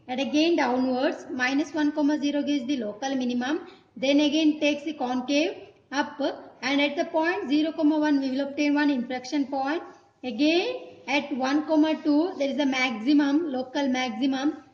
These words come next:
Again it will comes downwards, so concave down.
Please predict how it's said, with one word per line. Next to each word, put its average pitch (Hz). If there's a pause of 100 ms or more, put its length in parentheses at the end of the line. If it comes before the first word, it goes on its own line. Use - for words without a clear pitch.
(120)
Again 294
it 302
will 320
comes 302
downwards, 277
so 277
concave 277 (500)
down. 285